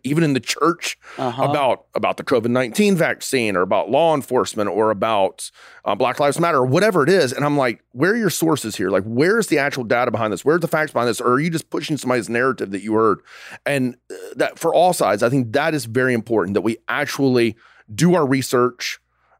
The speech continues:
Speaker 1: um, that we respect those who are worthy of respect, which would be people in positions of authority who are not acting in wickedness,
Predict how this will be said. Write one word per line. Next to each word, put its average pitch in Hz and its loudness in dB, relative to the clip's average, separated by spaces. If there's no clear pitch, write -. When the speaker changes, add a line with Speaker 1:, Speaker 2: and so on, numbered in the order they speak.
Speaker 1:
um, 110 0
that 113 -2
we 117 0
respect 113 -4
those 139 2
who 131 0
are 107 2
worthy 131 2
of 117 0
respect, 120 -2
which 110 -6
would 107 -6
be 107 -4
people 127 -2
in 110 -4
positions 113 -4
of 92 -12
authority 127 2
who 113 2
are 95 2
not 104 0
acting 101 -4
in 104 -2
wickedness, 117 -2